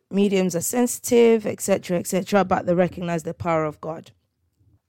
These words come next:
But we read that mediums or spiritualism started in eighteen,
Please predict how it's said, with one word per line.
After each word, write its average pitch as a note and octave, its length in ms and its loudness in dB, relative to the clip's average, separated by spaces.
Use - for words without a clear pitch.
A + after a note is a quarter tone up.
But G#3 180 4
we A3+ 120 4
read G3+ 340 2
that E3+ 260 0
mediums F3 640 0
or E3+ 260 2
spiritualism E3+ 800 -4
started E3+ 480 -8
in D#3+ 240 -6
eighteen, E3 720 -6